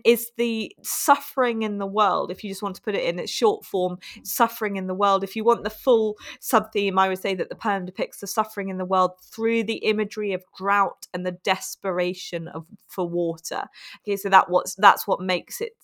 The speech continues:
seem like they're suffering so badly is because of the imagery of drought and the desperation for water. Um, and I've given that sub-theme yellow. Um,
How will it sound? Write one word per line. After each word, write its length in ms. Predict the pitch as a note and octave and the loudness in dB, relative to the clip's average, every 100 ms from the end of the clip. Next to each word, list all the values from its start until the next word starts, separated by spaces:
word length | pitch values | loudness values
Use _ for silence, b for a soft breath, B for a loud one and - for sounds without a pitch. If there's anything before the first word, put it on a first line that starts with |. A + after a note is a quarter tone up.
| _ | _
seem 420 | - - - G3+ F3 | -12 -8 -4 -2 0
like 180 | E3 | -2
they're 140 | - F3 | -2 -4
suffering 500 | - F3 - E3 E3 | -4 -4 -4 -8 -8
so 200 | D#3+ D#3+ | -8 -2
badly 440 | D#3+ E3 D#3+ - | 0 0 -2 -10
is 100 | - | -12
because 280 | - - D#3+ | -16 -20 -18
of 100 | D#3 | -10
the 140 | D#3+ | -6
imagery 360 | E3 D3+ D3+ D3+ | -6 -6 -8 -8
of 140 | D3 | -8
drought 380 | - D#3 D3+ D3+ | -4 -2 -2 -4
and 100 | D#3+ | -12
the 40 | D#3+ | -8
desperation 800 | D#3+ D#3 - D#3 D#3 E3+ D#3 D#3+ | -8 -10 -10 -8 -8 -10 -14 -16
for 180 | - D3 | -14 -10
water. 540 | D3+ D#3 - - C#4 _ B B B B B A3 | -8 -8 -10 -14 -14 _ B B B B B 0
Um, 240 | A3+ G#3+ B B A#3+ _ - | 0 -2 B B -20 _ -2
and 160 | G3+ G#3+ | 2 4
I've 160 | G#3 | 2
given 200 | G#3 F#3 | 0 -4
that 180 | F3+ - | -4 -4
sub-theme 420 | G3 F#3 F3 E3 | -8 -6 -6 -6
yellow. 320 | E3 E3+ G#3 D#4+ _ B B B B | -2 -2 -2 -6 _ B B B B
Um, 260 | A3+ B3 B3 | 4 4 4